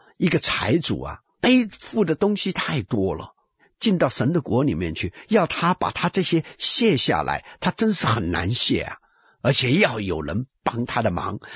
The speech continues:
他才有可能穿过这个针眼。财主所背负的就比骆驼背负的更多。进神的国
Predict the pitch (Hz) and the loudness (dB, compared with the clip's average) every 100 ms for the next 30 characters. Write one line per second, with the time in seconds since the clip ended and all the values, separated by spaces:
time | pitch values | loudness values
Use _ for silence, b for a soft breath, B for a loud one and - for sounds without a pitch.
0 | B - - 120 - 98 101 - - - | B -4 0 0 0 0 0 -2 -6 -6
1 | 87 87 - b b - - 78 82 76 | -8 -12 -14 b b -6 -4 -4 -8 -10
2 | - - - - - 143 - - b b | -12 -14 -8 -8 -8 -14 -16 -18 b b
3 | b b b - - 131 208 - 101 - | b b b -4 0 2 2 0 -4 -6
4 | b - - 90 - 113 139 - 135 107 | b -6 -4 -4 -2 2 2 0 -4 -4
5 | - - B - 135 95 95 190 151 - | -4 -16 B -2 -2 0 2 4 2 0
6 | 92 107 147 151 131 127 - 170 104 85 | -4 0 0 0 0 -2 0 0 -2 -4
7 | 87 _ _ _ - 127 85 98 135 151 | -6 _ _ _ -2 -2 -2 -2 -2 -2
8 | 90 104 | -2 -4